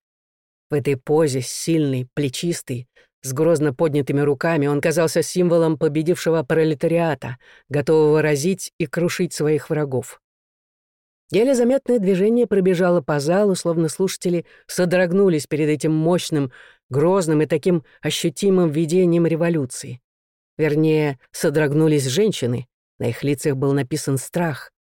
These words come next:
Мужчины не испугались. Здесь собрались не беспечные лежебоки, а энергичные, деятельные люди, бойцы по натуре. Глухой гортанный ропот пронесся по рядам и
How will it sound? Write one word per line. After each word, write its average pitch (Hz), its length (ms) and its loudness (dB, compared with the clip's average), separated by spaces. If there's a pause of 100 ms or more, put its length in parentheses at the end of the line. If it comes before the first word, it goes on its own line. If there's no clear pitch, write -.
(720)
Мужчины 202 440 2
не 214 160 2
испугались. 196 680 -2 (460)
Здесь 214 260 0
собрались 190 640 0 (140)
не 165 120 4
беспечные 160 580 0
лежебоки, 139 720 0
а 135 200 0
энергичные, 135 720 -2 (340)
деятельные 170 640 2
люди, 151 400 0 (300)
бойцы 143 400 0
по 160 120 0
натуре. 143 520 -2 (760)
Глухой 170 500 0
гортанный 214 680 2
ропот 202 360 2
пронесся 165 460 0
по 147 100 -2
рядам 185 460 2
и 180 80 0